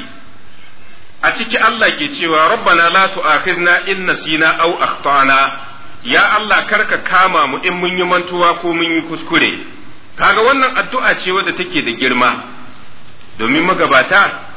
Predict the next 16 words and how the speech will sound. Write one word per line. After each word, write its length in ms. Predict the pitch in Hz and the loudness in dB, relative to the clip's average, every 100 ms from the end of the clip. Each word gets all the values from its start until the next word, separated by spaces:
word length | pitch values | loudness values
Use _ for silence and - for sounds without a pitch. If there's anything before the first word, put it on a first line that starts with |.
| - - - | -14 -12 -8
ba 80 | 120 | -8
su 80 | 131 | -4
samu 220 | 131 135 | 0 0
irin 280 | 165 180 156 | 0 0 0
wannan 260 | 151 147 135 | 0 2 2
garaɓasan 640 | 117 117 123 127 123 110 95 | 2 2 4 2 2 -2 -2
ba. 300 | 98 - - - - - - - - - - - - - - | -4 -4 -8 -10 -10 -10 -10 -8 -6 -6 -8 -10 -12 -14 -6
Allah 300 | 131 147 127 | -2 2 2
ya 60 | 123 131 | 2 2
karantar 360 | 139 135 143 139 | 2 2 -2 -2
da 100 | 117 | -2
mu, 140 | 110 107 | -2 -4
mu, 240 | 131 233 | -2 0
mu 140 | 262 196 | 2 2
roƙe 440 | 139 120 - 147 135 | 2 0 0 2 2
shi, 160 | - - | -2 -6